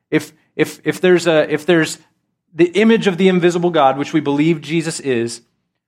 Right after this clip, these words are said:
not only does this thing, but then tells us explicitly to follow him in it, then there must be something to it.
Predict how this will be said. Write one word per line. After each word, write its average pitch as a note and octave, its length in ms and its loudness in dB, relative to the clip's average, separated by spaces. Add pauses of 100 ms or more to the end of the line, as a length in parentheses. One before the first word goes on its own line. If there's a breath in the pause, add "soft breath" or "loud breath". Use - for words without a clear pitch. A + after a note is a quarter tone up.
not F3+ 160 2
only F3+ 200 2
does F#3 360 0
this D#3+ 220 0
thing, D3+ 240 0
but D3+ 100 -2
then C#3+ 280 -2 (160)
tells E3+ 440 2
us C3+ 400 -2 (220 soft breath)
explicitly D#3 680 -2
to C#3 100 -10
follow C#3 380 2
him C3 260 -6
in C#3+ 200 -2
it, A2+ 180 -6
then C#3+ 100 -8
there D3 120 -4
must D#3 220 -4
be D#3 80 -14
something C#3+ 380 -14
to G3+ 200 -12
it. B2 60 -18